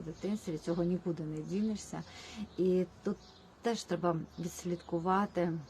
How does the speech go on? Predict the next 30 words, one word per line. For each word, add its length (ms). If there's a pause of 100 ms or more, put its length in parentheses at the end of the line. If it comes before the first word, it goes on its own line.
(420)
а 80
що 340
саме 300
відбувається 560
з 60
тобою, 360
які 340
саме 260
в 140
тебе 240
ці 160
стратегії, 640
установки, 680
да? 180 (460)
А, 360 (100)
когось 320
вчили, 400
що 420 (320)
треба 200
бути 300
чемним, 720 (280)
а, 260
з 40 (340)
іншими, 500
когось 380
навпаки 560
вчили, 380
що 360 (960)
треба 200
бути, 360